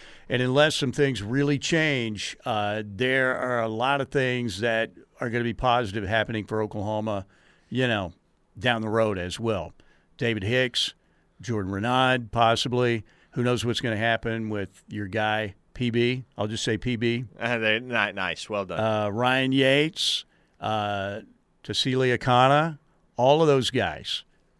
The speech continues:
Speaker 1: very much in the mix. And you mentioned one other that could be in the mix, defensive line prospect. I keep forgetting
Speaker 2: Marcus
Speaker 1: his name.
Speaker 2: Steele.
Speaker 1: Marcus
Speaker 2: Marcus
Speaker 1: Steele,
Speaker 2: Steele
Speaker 1: yeah.
Speaker 2: is who you're thinking of.
Speaker 1: So
Speaker 2: Yes, and then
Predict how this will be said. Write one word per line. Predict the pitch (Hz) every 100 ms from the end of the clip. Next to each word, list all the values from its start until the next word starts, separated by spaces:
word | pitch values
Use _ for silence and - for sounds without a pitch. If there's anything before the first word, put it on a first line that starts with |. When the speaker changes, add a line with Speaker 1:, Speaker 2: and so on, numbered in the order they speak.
| _ _ _
Speaker 1:
very | 98 101 131 131
much | 131 131 -
in | 123
the |
mix. | 120 131 131 -
And | 123
you |
mentioned | 151 175 - 143
one | 113 139 147
other | 151 143 110
that | 98 101
could | 110
be | 95 92
in |
the | 85
mix, | 85 78 - - 110
defensive | 131 139 127 113
line | 120 117 110
prospect. | - 92 85 - 90 101
I |
keep | 101 135
forgetting | 139
Speaker 2:
Marcus | 180 220 -
Speaker 1:
his |
name. | -
Speaker 2:
Steele. | 127 95 78 -
Speaker 1:
Marcus | 131 143
Speaker 2:
Marcus | 131
Speaker 1:
Steele, | 135 117 98
Speaker 2:
Steele | 95 123 92
Speaker 1:
yeah. |
Speaker 2:
is | 98
who | -
you're | 107 92
thinking | 104 87 82
of. | 78 73
Speaker 1:
So | 131
Speaker 2:
Yes, | 120 104 92
and | 113
then | 107 104